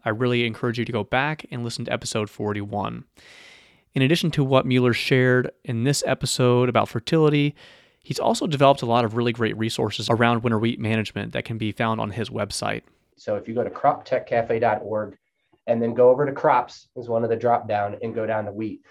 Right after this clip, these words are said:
Speaker 2: you'll find a lot of resources there, from economics to videos to handouts on the benefits of winter wheat in terms of soil health, taking a stand count. If you're concerned about your stand, there's a, there's a handout on that.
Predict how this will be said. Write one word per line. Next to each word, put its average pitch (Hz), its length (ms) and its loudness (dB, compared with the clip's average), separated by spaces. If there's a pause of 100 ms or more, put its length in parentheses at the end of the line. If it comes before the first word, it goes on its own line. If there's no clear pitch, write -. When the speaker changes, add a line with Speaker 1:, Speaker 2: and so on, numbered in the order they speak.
Speaker 2:
you'll 135 100 0
find 123 320 0
a 120 80 -2
lot 113 400 2
of 107 80 -4
resources 104 720 -6
there, 101 240 -2
from 95 340 -6
economics 139 800 2
to 95 220 -10
videos 135 640 4 (480)
to 107 640 -6 (100)
handouts 139 540 2
on 113 100 -2
the 104 60 -6
benefits 117 500 -4
of 110 140 -4
winter 113 200 -4
wheat 110 300 -8 (120)
in 110 140 -10
terms 104 300 -6
of 90 80 -12
soil 120 380 2
health, 113 320 0 (580)
taking 143 320 2
a 117 60 4
stand 143 340 2
count. 190 300 2 (240)
If - 160 -10
you're 117 80 -2
concerned 120 420 -2
about 117 260 2
your 120 120 -6
stand, 120 400 -4
there's 113 220 -2
a, 113 140 -4
there's 110 200 -6
a 107 100 0
handout 117 400 -2
on 110 120 -4
that. 113 240 -4